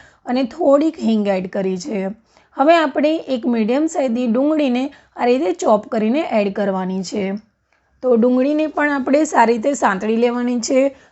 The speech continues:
આછી, આછી ગુલાબી રંગની થાય ત્યાં સુધી આપણે એને સાંતળી લઈશું. તો બસ હવે આપણી ડુંગળી થોડીક સંતળાઈ જાય એટલે એક ટીસ્પૂન જેટલું આદું અને લસણની પેસ્ટ એડ કરી લેવાની છે. હવે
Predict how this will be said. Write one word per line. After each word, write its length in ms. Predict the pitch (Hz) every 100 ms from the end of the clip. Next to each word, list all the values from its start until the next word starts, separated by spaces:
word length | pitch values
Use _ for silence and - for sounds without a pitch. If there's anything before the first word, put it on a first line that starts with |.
| -
આછી, 320 | 247 214 359
આછી 500 | 330 - 262 240 330
ગુલાબી 420 | 277 294 277 269
રંગની 300 | 277 254 254
થાય 260 | 262 330 339
ત્યાં 220 | 240 269
સુધી 280 | 247 269 285
આપણે 280 | 254 247 269
એને 280 | 302 233 403 494 -
સાંતળી 400 | 403 202 208 196
લઈશું. 560 | 190 180 220 185 220 - _ _ _ _ _ _ _ _ _ _ _ _ _ _ _ _ -
તો 120 | 233
બસ 300 | 220 302 440 254
હવે 320 | 262 262 269
આપણી 420 | - - 233 262
ડુંગળી 340 | 240 226 233 262
થોડીક 320 | 302 285 285
સંતળાઈ 420 | 302 240 262 349
જાય 200 | 320 311
એટલે 260 | 226 254 262
એક 340 | - 320 330 -
ટીસ્પૂન 480 | 311 - 294 285
જેટલું 480 | 269 339 330 302 320 262
આદું 460 | 226 220 330 294
અને 160 | 247 339
લસણની 520 | 269 - 320 240 330 508
પેસ્ટ 300 | 247 220 220
એડ 200 | 196 190
કરી 240 | 214 202 196
લેવાની 420 | 196 190 190 196
છે. 260 | 185 185 214 _ _ _ - _
હવે 320 | 311 302 330